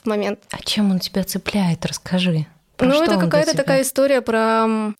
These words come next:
Speaker 1: что важнее, реальность или впечатление о реальности, не знаю, что-то я вот периодически об этом думаю в таком формате очень ленивом. Если, э, этого не было, но я думаю, что это было, это было или нет?
Speaker 2: Мгм.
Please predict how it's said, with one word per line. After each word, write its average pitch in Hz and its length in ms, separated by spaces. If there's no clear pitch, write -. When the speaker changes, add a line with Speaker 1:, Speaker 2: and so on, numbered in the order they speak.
Speaker 1:
что 247 240
важнее, 226 360
реальность 226 420
или 220 120
впечатление 226 720
о - 40
реальности, 240 540
не 220 120
знаю, 208 240
что-то 233 280
я 226 200
вот 226 180
периодически 247 440
об 214 100
этом 220 200
думаю 294 280
в - 40
таком 220 300
формате 220 420
очень 220 300
ленивом. 220 460
Если, 226 640
э, 214 280
этого 214 260
не 220 220
было, 202 180
но 208 100
я 208 140
думаю, 208 280
что - 120
это 214 140
было, 202 240
это 196 160
было 262 180
или 208 100
нет? 208 300
Speaker 2:
Мгм. 190 400